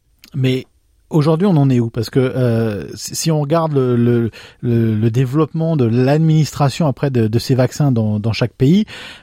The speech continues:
euh, l'Allemagne a une certaine stratégie pour, euh, pour déployer ces vaccins. La France en a une autre qui change. On parle maintenant de vaccinodrome en France, alors qu'il en était hors de question avant de, de, de faire des vaccinodromes en France.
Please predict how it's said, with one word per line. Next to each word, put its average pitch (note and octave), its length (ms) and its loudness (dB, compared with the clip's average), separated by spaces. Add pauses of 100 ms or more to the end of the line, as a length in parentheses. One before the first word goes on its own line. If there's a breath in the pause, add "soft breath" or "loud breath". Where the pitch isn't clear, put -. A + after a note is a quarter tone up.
euh, A#2+ 100 -8
l'Allemagne C#3 440 0
a A2 40 0
une G#2+ 100 -2
certaine A2+ 320 -2
stratégie A#2+ 600 -2
pour, G#2+ 260 -2
euh, G2+ 160 -2
pour A#2 160 -6
déployer A2 400 0
ces A#2 140 -2
vaccins. F#3 400 -2
La C#3+ 100 0
France - 300 -4
en A#2+ 100 2
a A#2 80 2
une C#3+ 160 2
autre F#3 300 2
qui C#3+ 160 -2
change. F#3 480 0
On B2+ 80 0
parle B2 260 0
maintenant B2 240 0
de A#2+ 80 0
vaccinodrome C3+ 800 -2
en A#2+ 80 0
France, - 320 -4 (400 loud breath)
alors A2 160 -6
qu'il A#2+ 160 0
en A#2 80 4
était A#2 220 0
hors A2 180 -4
de B2+ 80 2
question C3 480 0
avant A#2+ 220 2
de, A2+ 180 2
de, G#2+ 200 0
de A2 180 -4
faire A#2+ 160 -2
des A2+ 80 2
vaccinodromes A#2 640 -2
en C#3 80 0
France. F#3+ 380 -2